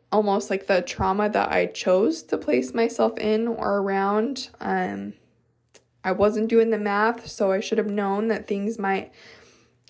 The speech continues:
add up to something that I'm not gonna like or that's not gonna be good for me. I have to take accountability for that. However, I do think that because there were a lot of individuals who saw me as,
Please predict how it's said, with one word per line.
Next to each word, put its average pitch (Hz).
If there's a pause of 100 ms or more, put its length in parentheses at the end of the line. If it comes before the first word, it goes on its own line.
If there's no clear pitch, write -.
add 214
up 220
to 254
something 240
that 196
I'm 196
not 190
gonna 202
like 208
or 208
that's 196
not 196
gonna 202
be 196
good 190
for 214
me. 220
I 233
have 202
to 226
take 247
accountability 202
for -
that. 110 (100)
However, 208 (960)
I 240
do 214
think 226
that 202
because 202
there 196
were 190
a 185
lot 190
of 196
individuals 196
who 196 (640)
saw 208
me 214
as, 208